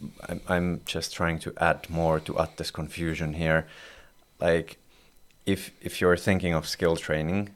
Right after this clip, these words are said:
I, I guess the basic point is that if you already know how to do something, then the repetition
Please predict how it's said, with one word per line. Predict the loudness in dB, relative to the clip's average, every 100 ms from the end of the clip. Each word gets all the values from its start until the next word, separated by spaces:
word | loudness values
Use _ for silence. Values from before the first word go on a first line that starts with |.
| _ 0
I, | 0 0 -4 -8 2
I | 4 4 0 -2
guess | 6 6 6 0
the | -2
basic | 2 4 4 2 -6 -8
point | 0 2 2
is | -2 0
that | 0 0 -6 -20 -20 -20 _ _ -6
if | -6 -2
you | 0 4
already | 6 6 4 2
know | 2 2 2 2
how | 0 -2
to | -2 -6
do | -4 -2
something, | 0 -2 0 0 -2 -4 _ _ _ _ -20
then | -4 -2 -2 -4 -10
the | -2 0
repetition | 2 2 2 -4 -2 -2 -2 -2 -2 -4